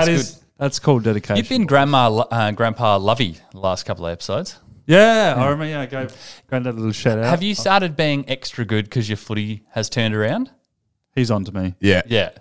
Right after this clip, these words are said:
Speaker 2: If I, if I didn't play well last week, I would have fucking run.
Speaker 1: You would have
Speaker 2: I,
Speaker 1: gone
Speaker 2: I would have been crowd surfing <laughs> last week.
Speaker 1: So you've got this thing in the back of your head. It's like, "Hang on,
Speaker 2: Oh.
Speaker 1: I'm doing all right at footy.
Speaker 2: Mate.
Speaker 1: If I make some right decisions in my life, I'm not gonna end up a heroin junkie in the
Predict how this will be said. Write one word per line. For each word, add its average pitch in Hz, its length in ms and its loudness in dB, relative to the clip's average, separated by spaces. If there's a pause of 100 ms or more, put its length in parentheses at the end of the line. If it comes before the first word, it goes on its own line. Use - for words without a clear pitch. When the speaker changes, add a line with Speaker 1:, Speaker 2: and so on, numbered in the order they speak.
(120)
Speaker 2:
If 147 140 4
I, 165 220 6
if 156 120 -2
I 160 100 4
didn't 170 180 0
play 139 220 2
well 127 180 0
last 113 340 -2
week, 107 220 -4
I 123 100 0
would 135 140 4
have 120 140 -4
fucking 107 400 -2
run. 107 100 4
Speaker 1:
You 127 80 6
would 127 80 2
have 110 80 -2
Speaker 2:
I, - 40 2
Speaker 1:
gone 123 260 2
Speaker 2:
I 147 100 2
would 202 120 4
have 180 40 -4
been 180 160 2
crowd 147 340 0
surfing 139 420 0
<laughs> - 20 -4
last 139 320 -2
week. - 400 -4 (260)
Speaker 1:
So - 200 4
you've 147 260 2
got 180 160 0
this 156 160 -4
thing 147 140 -2
in 135 40 -2
the 123 60 -4
back 113 160 0
of 104 60 -8
your 107 80 -2
head. 107 240 0
It's 95 100 -6
like, 101 180 0
"Hang 117 180 2
on, 90 120 -2
Speaker 2:
Oh. 113 280 -2
Speaker 1:
I'm 139 120 4
doing 165 240 2
all 139 80 6
right 123 180 6
at - 80 -8
footy. 104 380 -10 (420)
Speaker 2:
Mate. 151 240 4 (140)
Speaker 1:
If 127 160 0
I 147 140 8
make 147 200 2
some 123 220 4
right 120 180 6
decisions 120 440 -2
in 110 60 -6
my 92 100 -2
life, 90 300 -2 (360)
I'm 123 160 2
not 110 140 -4
gonna 113 140 -2
end 101 180 -2
up 98 100 -2
a 98 80 -6
heroin 95 360 -4
junkie 92 280 -10
in 85 120 -12
the 85 140 -14